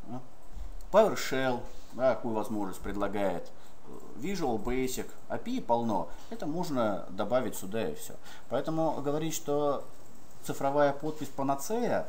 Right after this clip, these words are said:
тоже нельзя. Да, это, конечно, хорошо, это все замечательно, криптографически все грамотно, но как оно реализовано?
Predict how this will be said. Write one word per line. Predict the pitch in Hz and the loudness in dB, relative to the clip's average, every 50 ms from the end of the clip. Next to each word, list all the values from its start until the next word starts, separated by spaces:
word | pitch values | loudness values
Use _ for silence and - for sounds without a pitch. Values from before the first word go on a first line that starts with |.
| - - | -2 -4
тоже | 147 156 151 147 | -4 -2 -2 -2
нельзя. | 139 143 147 143 131 107 90 87 | 0 0 -2 2 4 4 4 6
Да, | 95 139 156 143 113 | 6 6 6 8 6
это, | 95 - - | 6 4 0
конечно, | 101 101 95 - 92 | -2 -2 -2 -2 -2
хорошо, | - - 92 95 - - - 214 220 160 110 | -2 0 0 0 0 0 2 4 4 4 4
это | 101 95 92 90 | 0 0 -2 -4
все | - - 123 110 104 98 95 | -6 -4 -2 -2 -2 -2 -2
замечательно, | 90 101 98 101 98 - 202 220 214 214 120 | -2 -2 -2 -2 0 0 0 0 2 0 -2
криптографически | 95 - 101 - - 101 107 107 - 139 120 - - 117 | -4 -4 -4 -4 -4 -4 -4 -4 -4 -4 -4 -4 -4 -4
все | - - 120 | -4 -4 -4
грамотно, | 117 160 214 254 247 220 - 120 107 - - - - - - - 135 | -2 -2 -2 0 -2 -2 -2 -2 -4 -4 -4 -4 -4 -4 -4 -4 -2
но | 151 160 160 147 135 131 | 0 2 2 2 0 4
как | - 165 165 156 | 6 6 6 6
оно | 147 151 147 | 4 2 2
реализовано? | 151 151 147 147 156 147 - 190 156 113 101 90 82 82 | 2 0 0 2 0 2 2 2 2 2 0 -2 -2 -2